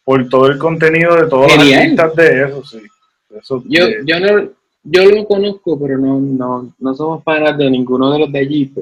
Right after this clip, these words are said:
Speaker 2: Yo me imagino que, y de Electro, ese es el que anda con él, de seguro,
Speaker 1: Ajá.
Speaker 2: "Papi, vamos,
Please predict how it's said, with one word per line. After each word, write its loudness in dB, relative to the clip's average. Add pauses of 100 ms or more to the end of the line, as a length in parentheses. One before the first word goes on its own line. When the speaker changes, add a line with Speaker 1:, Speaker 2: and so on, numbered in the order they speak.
Speaker 2:
Yo -2
me -2
imagino -2
que, 0
y -4
de 0
Electro, -4
ese -6
es -2
el -8
que -2
anda -8
con -12
él, -8
de -8
seguro, 0
Speaker 1:
Ajá. -2
Speaker 2:
"Papi, 0
vamos, -4